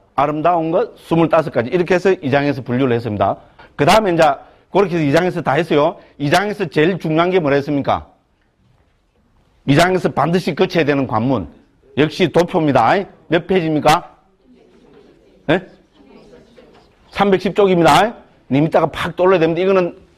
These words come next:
두 쪽이라서죠. 한, 한목에 니미따 떠오르게, 이 정도 니미따가 올라야 그 사람이 있잖아요. 이 본산매 이제 앞으로 있잖아요. 자유, 자유자재로 됩니다. 됐죠? 됐죠, 그죠? 딱 두 장, 두 장이 딱 떠올라야 됩니다. 니미따가 떠올라야 됩니다.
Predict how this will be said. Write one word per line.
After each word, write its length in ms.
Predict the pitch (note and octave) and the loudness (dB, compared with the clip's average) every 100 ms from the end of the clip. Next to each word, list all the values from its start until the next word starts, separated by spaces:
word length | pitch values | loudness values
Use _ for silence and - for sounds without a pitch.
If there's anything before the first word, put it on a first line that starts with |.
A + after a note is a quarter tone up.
| - | -4
두 100 | D#3 | -2
쪽이라서죠. 840 | A3 G#3+ G3+ F3 F3 D#3 G3+ A#3+ - - - - - - - - | 2 4 4 2 2 2 2 0 -14 -20 -20 -20 -20 -20 -20 -18
한, 480 | - - F3+ F#3 E3+ - | -10 -2 0 0 -4 -8
한목에 480 | - E3+ G3 G3 F#3 | -4 0 2 4 2
니미따 400 | D#3 D#3+ F3 F#3+ | 2 0 0 0
떠오르게, 480 | F#3 F#3+ F3 D#3+ - _ - _ - | 0 0 0 -2 -8 _ -20 _ -2
이 140 | G3+ | 0
정도 240 | A3 A#3 C4 | 2 2 2
니미따가 480 | G3 G#3 - B3+ - - | 2 0 0 0 -2 -4
올라야 540 | - F#3 B3 C4 F3 B2 | -2 2 2 2 2 0
그 140 | C#3+ | -6
사람이 360 | C3+ G3 G#4 A#3 | -2 0 0 -2
있잖아요. 580 | G3+ E3+ C#3+ D3 A3+ B3+ - _ - | 0 0 2 0 0 -4 -20 _ -6
이 60 | E3 | -2
본산매 680 | E3+ F#3 D#3+ F#3 F#3 F#3 | 0 0 -2 -2 0 0
이제 140 | E3 D3+ | 2 0
앞으로 320 | E3+ E3+ D3 | -2 -2 -4
있잖아요. 300 | B2+ A#2+ A#2 | -2 -2 -2
자유, 280 | C#3 E3 F3 - | -2 -2 -2 -6
자유자재로 540 | - E3 F3 E3 F#3+ F3 | 0 0 2 0 0 0
됩니다. 360 | C#3+ F3 C3+ | -2 2 0
됐죠? 600 | B2+ G#3+ F#3 E3+ A3 A3+ - _ _ _ _ _ - | 2 0 4 4 2 -2 -16 _ _ _ _ _ -4
됐죠, 240 | F#3+ F#3+ | -2 0
그죠? 240 | C3 D#3+ G#3 _ _ _ _ - | 0 -2 -4 _ _ _ _ -8
딱 320 | - E3+ - | -2 -2 -2
두 120 | C#3 | 0
장, 160 | D3+ D#3 - | 0 0 -4
두 80 | |
장이 220 | C#3 D#3+ E3 | 0 0 0
딱 200 | E3 - | -4 -4
떠올라야 240 | E3+ F#3+ | 0 2
됩니다. 320 | D3+ C#3 C3 | 2 2 0
니미따가 400 | C3 D3 D#3+ D#3 | 2 0 0 -2
떠올라야 240 | D#3 F3 D#3+ | 0 2 2
됩니다. 460 | C3+ A#2+ A#2+ G3 | 0 2 2 0